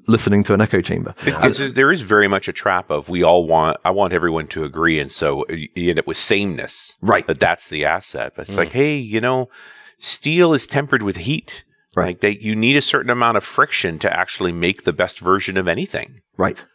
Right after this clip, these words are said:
Speaker 1: But
Speaker 2: Whatever,
Speaker 1: it's got to
Speaker 2: whatever it
Speaker 1: be
Speaker 2: may be.
Speaker 1: of the right kind.
Speaker 2: Yeah.
Speaker 1: And everyone's got to buy into how, how we can discuss things positively.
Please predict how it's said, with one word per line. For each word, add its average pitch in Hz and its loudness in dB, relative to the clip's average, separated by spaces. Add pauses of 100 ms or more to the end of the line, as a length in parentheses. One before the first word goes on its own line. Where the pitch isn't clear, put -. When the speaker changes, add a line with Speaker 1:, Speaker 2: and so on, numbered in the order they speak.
Speaker 1:
But 110 6
Speaker 2:
Whatever, 101 6
Speaker 1:
it's 85 -12
got 131 6
to - 0
Speaker 2:
whatever 87 4
it - 6
Speaker 1:
be 113 4
Speaker 2:
may 98 0
be. 107 -6
Speaker 1:
of 110 0
the 113 6
right 104 2
kind. 85 0
Speaker 2:
Yeah. 139 2 (340)
Speaker 1:
And 110 4
everyone's 120 6
got - 4
to - -16
buy 120 2
into 107 4
how, 131 4 (1120)
how 143 4
we 120 4
can 98 0
discuss 98 0
things 87 -2 (380)
positively. 90 -2